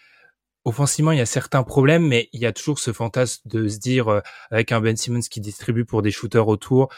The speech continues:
tu lui ouvres les, tu lui ouvres les lignes de drive et ça peut... Euh, ça, ça, je pense que ça reste un fantasme. Mais moi, c'est vraiment ce sous-investissement, ou en tout cas, cette manière très... Euh, je vais pas dire analytique, mais c'est une, un courant de pensée dans la N B A qui pense que le pivot est,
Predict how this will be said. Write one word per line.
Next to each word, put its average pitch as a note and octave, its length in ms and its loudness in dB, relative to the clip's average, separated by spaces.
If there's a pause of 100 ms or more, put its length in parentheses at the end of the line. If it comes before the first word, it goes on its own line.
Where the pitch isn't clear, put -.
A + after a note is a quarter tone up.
(180)
tu - 200 -10
lui A2 100 -2
ouvres A#2+ 400 2
les, A2+ 220 2
tu - 200 -8
lui A2+ 40 0
ouvres A#2 160 0
les A2 140 2
lignes A2 180 0
de A2+ 140 2
drive A#2 320 2
et G#2 60 2
ça G2 180 0
peut... A2+ 160 -4
Euh, G2 340 2 (320)
ça, - 160 -8
ça, A#2+ 240 0
je A2+ 140 -2
pense D#3 180 0
que - 80 -8
ça - 160 0
reste A2+ 200 0
un G#2 40 -4
fantasme. G2+ 400 -4 (380)
Mais G#2+ 100 2
moi, F#3+ 140 2
c'est - 180 -2
vraiment A2 320 0
ce - 160 -6
sous-investissement, D#3 1200 -2
ou G#2+ 60 -2
en G#2+ 60 0
tout - 160 -12
cas, F#3 140 0 (320)
cette - 320 -2
manière C#3+ 440 2
très... F#3+ 400 -4
Euh, G#2 140 0 (840)
je - 120 -4
vais A2 40 0
pas D#3+ 140 4
dire F3+ 220 2
analytique, B2+ 560 0
mais A#2 80 0
c'est A2+ 240 2
une, A2 180 -2 (680)
un G#2+ 80 -6
courant E3+ 300 0
de F3 60 0
pensée C#3 300 0
dans D3+ 80 2
la A2+ 200 4
N A2+ 100 2
B A#2 80 2
A D#3 80 4
qui A#2+ 140 -6
pense C#3 260 -4
que A2+ 80 2
le G2 60 -4
pivot B2 320 0
est, A2+ 120 2